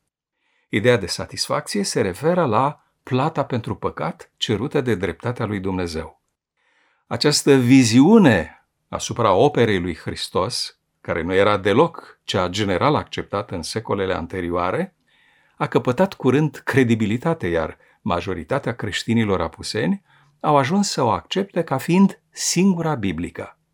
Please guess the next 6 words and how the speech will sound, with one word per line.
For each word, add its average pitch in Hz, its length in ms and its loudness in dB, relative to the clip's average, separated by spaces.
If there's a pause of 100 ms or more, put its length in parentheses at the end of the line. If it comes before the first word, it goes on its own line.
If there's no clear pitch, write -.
(680)
Deci 120 240 2
ceea 175 280 2
ce 147 140 0
este 135 340 0
semnificativ 117 840 -2
aici 107 460 -2